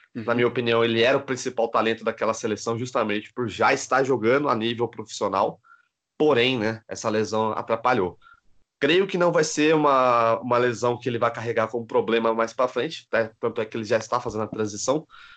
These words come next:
Speaker 2: mas, assim, é, é um jogador ainda que precisa amadu-, amadurecer muito, tanto taticamente como fisicamente. Porém, técnica ele vai ter de sobra, é um cara que joga tanto pelo lado esquerdo quanto pelo lado direito.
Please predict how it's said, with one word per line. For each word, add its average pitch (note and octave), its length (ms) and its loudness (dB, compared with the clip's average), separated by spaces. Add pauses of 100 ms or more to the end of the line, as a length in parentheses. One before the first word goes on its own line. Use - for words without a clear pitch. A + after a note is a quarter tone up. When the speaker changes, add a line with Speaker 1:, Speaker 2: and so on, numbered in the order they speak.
(200)
Speaker 2:
mas, A2 540 2
assim, A2 440 -8
é, A2+ 240 6
é G#2+ 120 2
um A#2 140 0
jogador A#2+ 340 2
ainda B2 200 0
que C3+ 100 -6
precisa C#3 420 -2
amadu-, C3+ 320 0
amadurecer C#3 840 0 (340)
muito, B2 480 -2 (160)
tanto C#3+ 280 2
taticamente A#2+ 640 -2 (240)
como C3 180 -2
fisicamente. A#2 720 -2 (320)
Porém, A#2+ 480 0
técnica C3 440 0
ele B2+ 220 0
vai A#2+ 120 2
ter A#2+ 220 -6
de A2 80 -10
sobra, A#2+ 480 0 (100)
é - 60 -2
um G#2 60 -4
cara A2 200 0
que A2 140 -6
joga A2 360 2 (440)
tanto C#3+ 240 0
pelo C#3+ 160 -2
lado B2+ 160 0
esquerdo B2+ 340 -2
quanto - 180 -10
pelo A#2+ 160 0
lado A#2 140 2
direito. A#2+ 340 0